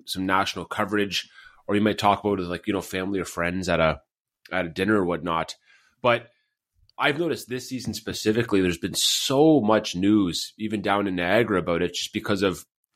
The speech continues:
the, I guess, the extent and, you know, what we're, what we're battling right across the country. So it's, I know that a lot of people are kind of wondering about that. You know, how does it even affect your home insurance policy or commercial or car,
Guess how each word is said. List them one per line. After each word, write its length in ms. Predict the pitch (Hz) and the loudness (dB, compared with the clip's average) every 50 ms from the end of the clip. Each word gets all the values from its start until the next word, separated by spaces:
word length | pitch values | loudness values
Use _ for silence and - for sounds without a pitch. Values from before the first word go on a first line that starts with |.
| _ _ | _ _
the, 140 | 98 87 | -8 -6
I 120 | 69 82 110 | -4 -4 -2
guess, 220 | 131 151 - - | -2 -2 -2 -2
the 120 | - 110 87 | -2 -2 -2
extent 560 | 82 - - - - 104 95 110 139 143 123 | -2 -4 -6 -4 -2 0 0 0 0 -2 -4
and, 200 | 98 85 85 67 | -4 -6 -6 -4
you 60 | 95 | -2
know, 100 | 98 90 | -2 -2
what 240 | 90 90 104 113 104 | 0 0 0 0 0
we're, 260 | 107 98 92 80 - _ _ _ _ _ _ _ _ | 0 -2 -2 -4 -6 _ _ _ _ _ _ _ _
what 120 | - 120 135 | -2 -2 0
we're 100 | 123 107 | 0 0
battling 360 | - 104 98 110 110 104 98 | 2 2 4 4 4 2 0
right 100 | 101 101 | -2 -4
across 280 | 95 - - 101 90 - | -4 -4 -6 -6 -6 -8
the 60 | 85 | -14
country. 440 | - - 98 101 101 101 90 80 78 | -12 -10 -10 -10 -8 -8 -8 -8 -6
So 180 | - 101 92 | -6 -4 -4
it's, 320 | 90 85 - - - - _ _ _ _ _ _ _ | -4 -4 -4 -6 -10 -12 _ _ _ _ _ _ _
I 120 | - 113 | 0 0
know 160 | 123 131 147 156 | 2 4 2 2
that 80 | 160 135 | 4 2
a 60 | 113 | 2
lot 340 | 107 107 113 113 120 127 123 | 0 2 4 6 6 4 4
of 80 | 117 | 0
people 340 | - 120 113 110 110 107 101 | -6 -8 -8 -4 -2 -2 0
are 260 | 98 95 92 87 - - _ - - - - _ _ _ | 2 2 0 0 -2 -6 _ -20 -20 -20 -20 _ _ _
kind 120 | - 117 | -2 -2
of 120 | 110 90 87 | -2 0 2
wondering 340 | 98 110 113 117 113 113 110 | 2 2 2 2 0 0 0
about 220 | 110 113 110 107 | 0 0 -2 0
that. 200 | - 110 110 110 | 0 0 0 0
You 60 | 104 | -2
know, 60 | 104 | -4
how 240 | - - - 104 127 | -6 0 2 2 2
does 100 | 151 139 | 2 2
it 60 | 127 | 2
even 120 | 117 107 95 | 0 0 0
affect 260 | 85 - 101 95 - | -2 -4 -6 -6 -8
your 100 | 95 87 | -14 -10
home 160 | - 95 98 | -6 -4 -2
insurance 360 | 101 98 90 - 101 95 - | -2 -2 0 -2 -2 -2 -2
policy 600 | - - - 95 98 98 98 92 - 101 98 95 | -4 0 2 2 4 4 2 -2 -2 -4 -4 -4
or 220 | - - 85 95 95 | -4 -2 -4 -4 -4
commercial 500 | - - - 95 98 98 90 - 101 98 | -4 -6 -4 -2 -2 -2 -2 -4 -6 -4
or 200 | 71 85 95 95 | -2 -2 -2 -2
car, 540 | - - - - 92 95 95 98 95 85 | -4 -4 0 2 4 4 4 2 2 -2